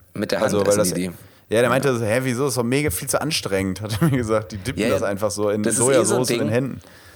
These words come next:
Speaker 1: Ja, das ist eh so ein Ding, äh, Kulturerbe hin oder her. So, es
Speaker 2: Ja.
Speaker 1: gibt ja trotzdem etwas wie, ähm, wie den,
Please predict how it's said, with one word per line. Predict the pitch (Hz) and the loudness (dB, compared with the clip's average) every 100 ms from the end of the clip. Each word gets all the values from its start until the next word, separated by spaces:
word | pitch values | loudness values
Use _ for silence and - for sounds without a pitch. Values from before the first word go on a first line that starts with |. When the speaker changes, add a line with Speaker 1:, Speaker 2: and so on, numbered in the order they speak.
| - | -8
Speaker 1:
Ja, | 101 | -4
das | 101 123 | -2 -2
ist | - | 0
eh | 160 | -2
so | 170 | -2
ein | 143 | -2
Ding, | 113 123 139 | -2 -2 -2
äh, | 131 117 117 | -2 -4 -4
Kulturerbe | - 131 - - 160 165 160 151 120 - - - - - 120 139 139 131 | -4 -4 -4 -2 -2 -2 -2 -2 -4 -8 -12 -14 -14 -6 -2 -2 -2 -2
hin | 113 156 | -2 -2
oder | 139 | -2
her. | 113 131 131 135 - - - - | -2 -2 -2 -4 -10 -18 -20 -6
So, | - | -4
es | 165 | 0
Speaker 2:
Ja. | 190 | 0
Speaker 1:
gibt | 160 | 0
ja | 143 | -4
trotzdem | - 139 - 151 135 | -2 -4 -2 -2 -2
etwas | 123 - 131 120 | -4 -2 -2 -2
wie, | 113 123 127 | -2 -2 -2
ähm, | 117 113 110 104 - - - | -2 -4 -6 -8 -14 -20 -20
wie | - 110 | -6 -4
den, | 120 117 117 | -2 -2 -4